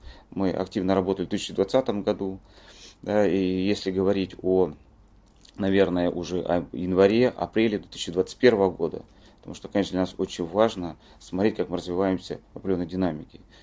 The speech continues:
То есть мы посмотрим январь, апрель две тысячи двадцать первого года, один из важнейших с вами показателей — это индекс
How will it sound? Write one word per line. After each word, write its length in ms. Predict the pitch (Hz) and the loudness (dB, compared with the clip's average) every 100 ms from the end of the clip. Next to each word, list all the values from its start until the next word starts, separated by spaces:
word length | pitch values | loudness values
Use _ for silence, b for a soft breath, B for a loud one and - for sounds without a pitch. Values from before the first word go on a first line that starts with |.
| b | b
То 60 | 95 | -4
есть 120 | - | -4
мы 80 | 92 | -2
посмотрим 480 | 101 - 104 90 92 | -4 -2 -2 0 0
январь, 420 | 95 95 90 - B B B B - | 2 4 2 0 B B B B -4
апрель 280 | 98 104 | -2 -2
две 60 | 92 | -4
тысячи 140 | 90 | -4
двадцать 260 | - 98 - | 2 2 2
первого 320 | 127 120 107 | 2 4 4
года, 440 | 87 101 95 92 90 | 2 -2 0 -2 -6
один 400 | - 95 95 92 - | -2 0 0 -2 -4
из 160 | 85 | -4
важнейших 420 | 92 101 101 - | 0 2 0 -2
с 60 | - | -4
вами 100 | 92 | -4
показателей — 680 | - - 98 104 120 98 90 - | -4 -4 -2 2 0 0 -8 -8
это 140 | - | -8
индекс 440 | - 110 98 - | -4 -2 -2 -6